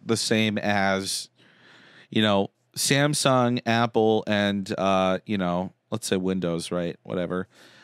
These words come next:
Uh, pu-, all, let's say they all put out a phone. They all have a different charger. Although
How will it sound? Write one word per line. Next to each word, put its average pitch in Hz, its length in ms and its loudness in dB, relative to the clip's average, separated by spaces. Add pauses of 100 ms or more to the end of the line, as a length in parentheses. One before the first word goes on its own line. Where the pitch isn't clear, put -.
(160)
Uh, 104 280 4 (640)
pu-, 147 100 -2
all, 151 300 4
let's 156 180 2
say 160 140 4
they 143 60 6
all 123 140 6
put 127 200 2
out 117 120 6
a 104 60 2
phone. 104 540 0 (1400)
They 101 80 4
all 135 180 4
have 127 80 4
a 131 60 0
different 120 320 0
charger. 107 600 2
Although 113 380 4